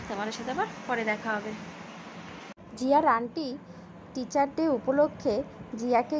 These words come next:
গিফট করেছে দুখানা কেক আর দুটো আইসক্রিম, আর জিয়াও তো গিফট দিয়েছে, রিটার্ন গিফট টিচার ডে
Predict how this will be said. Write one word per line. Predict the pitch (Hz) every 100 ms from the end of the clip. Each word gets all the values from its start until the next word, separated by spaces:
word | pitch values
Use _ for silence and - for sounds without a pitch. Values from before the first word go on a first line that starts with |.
| 226
গিফট | 247 247 294
করেছে | 294 302 269 240 254
দুখানা | 220 220 233 240 226 - - - - - - - - -
কেক | 269 330 - - - - 240
আর | 415 - - 226
দুটো | 220 320 220
আইসক্রিম, | 214 - - 226 214 - - - - - 247
আর | 240 214
জিয়াও | 233 254 311 427
তো | - 294
গিফট | 320 269 302
দিয়েছে, | 285 285 285 262
রিটার্ন | - 247 254 233
গিফট | 262 - - - - - -
টিচার | 208 269 247
ডে | 262